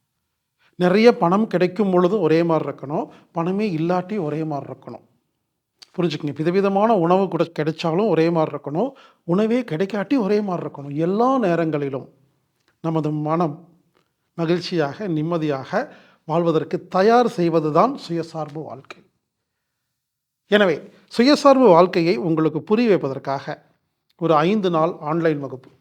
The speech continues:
ஐந்து நபர்கள், ஐந்து மணி நேரம், வெறும் ஐந்தே மணி நேரத்தில் ஐந்து நபர்களின் உதவியோடு ஐந்து நாள் வகுப்பாக, ஆன்லைன் வகுப்பாக, விருப்பத்தொகை வகுப்பாக சுயசார்பு வாழ்க்கையை புரிய வைப்பதற்கு ஒரு ஏற்பாடு,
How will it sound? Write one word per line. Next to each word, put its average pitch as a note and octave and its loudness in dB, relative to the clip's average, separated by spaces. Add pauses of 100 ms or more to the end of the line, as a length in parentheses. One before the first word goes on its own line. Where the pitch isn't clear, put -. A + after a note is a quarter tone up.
(920)
ஐந்து G#3+ 6
நபர்கள், E3 -2 (540)
ஐந்து F#3 0
மணி D3+ 0
நேரம், C#3+ -6 (720)
வெறும் G3+ 6
ஐந்தே G#3+ 2
மணி F3 2
நேரத்தில் D3 -4 (220)
ஐந்து F#3 2
நபர்களின் E3 2
உதவியோடு D3+ 0 (220)
ஐந்து F3 4
நாள் D#3+ 4
வகுப்பாக, D3+ -2 (240)
ஆன்லைன் F#3 6
வகுப்பாக, D3 0 (240)
விருப்பத்தொகை F#3 0
வகுப்பாக D#3+ -2 (160)
சுயசார்பு F#3 0
வாழ்க்கையை D#3 -2
புரிய G3 -4
வைப்பதற்கு E3 -4
ஒரு D3+ -4
ஏற்பாடு, D3+ -4